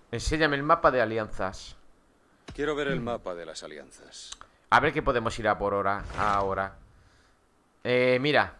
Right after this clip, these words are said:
Speaker 1: este. Osforsire. Wow. ¿Y este? Este es ya ciento sesenta, creo, ¿no? A ver.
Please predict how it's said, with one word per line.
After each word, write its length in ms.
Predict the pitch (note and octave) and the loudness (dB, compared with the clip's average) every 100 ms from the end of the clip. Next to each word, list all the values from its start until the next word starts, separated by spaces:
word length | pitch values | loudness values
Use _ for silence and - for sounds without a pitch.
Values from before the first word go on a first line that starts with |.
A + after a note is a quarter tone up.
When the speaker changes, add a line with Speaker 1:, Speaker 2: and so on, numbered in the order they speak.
| - | -8
Speaker 1:
este. 400 | C3 - G2 E2 - _ _ _ _ _ - _ _ _ _ _ - | -6 -4 -8 -8 -20 _ _ _ _ _ -20 _ _ _ _ _ 0
Osforsire. 1500 | C3+ - - E3+ D#3 B2+ - - - - G3 D3+ F#2+ G#2 - - - - _ - - G2+ | 0 0 2 4 4 2 -10 -16 -14 -4 0 2 0 -2 -14 -20 -20 -20 _ -20 -20 -10
Wow. 340 | A2 C3+ - - - - - G#2 | 0 0 0 -8 -20 -20 -18 -8
¿Y 80 | |
este? 360 | A#2+ - G3+ - - - - | -8 -4 -6 -6 -18 -20 -12
Este 220 | B2 D3+ | -8 -4
es 60 | C3+ | -4
ya 80 | |
ciento 300 | B2 C3 A2+ | -4 -8 -10
sesenta, 480 | A2+ G2 - G#2 F#2+ | -10 -10 -10 -8 -8
creo, 240 | - F#2 F2+ | -8 -10 -8
¿no? 160 | C3+ _ - | -12 _ -16
A 80 | F2+ | -14
ver. 160 | C3+ | -14